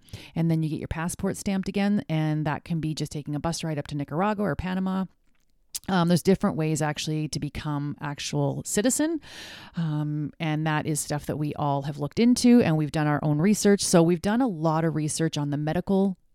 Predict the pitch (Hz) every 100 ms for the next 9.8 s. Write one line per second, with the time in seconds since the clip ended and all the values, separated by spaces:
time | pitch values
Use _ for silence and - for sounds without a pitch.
0 | _ - 202 - 202 202 202 202 202 202
1 | - - - - - 175 160 156 156 151
2 | - _ - 180 165 165 139 170 160 156
3 | 151 147 147 - - 170 165 - - -
4 | - 185 185 196 202 214 - _ - _
5 | 175 170 165 151 160 160 147 147 156 214
6 | 240 277 _ - 202 208 - 214 - 220
7 | 220 220 233 269 - - - _ 180 170
8 | 180 190 - _ - 160 180 202 196 196
9 | 180 180 175 - 156 - 156 165